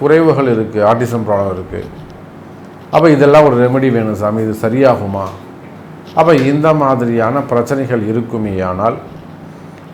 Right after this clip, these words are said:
கவலை வேண்டாம் கும்ப ராசி அன்பர்களே, அதெல்லாம் இந்த செவ்வாயுடைய காலத்துல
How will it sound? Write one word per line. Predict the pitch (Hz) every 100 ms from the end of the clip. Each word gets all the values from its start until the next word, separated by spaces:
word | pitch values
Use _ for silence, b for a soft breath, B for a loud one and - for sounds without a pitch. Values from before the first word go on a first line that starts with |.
| -
கவலை | 139 156 165 147
வேண்டாம் | 131 113 110 123 120 95 - - -
கும்ப | 147 143 127
ராசி | 113 117 - 113 104
அன்பர்களே, | 104 95 104 135 113
அதெல்லாம் | 110 117 139
இந்த | 117 107
செவ்வாயுடைய | 110 120 135 135 120 110 98
காலத்துல | 104 104 90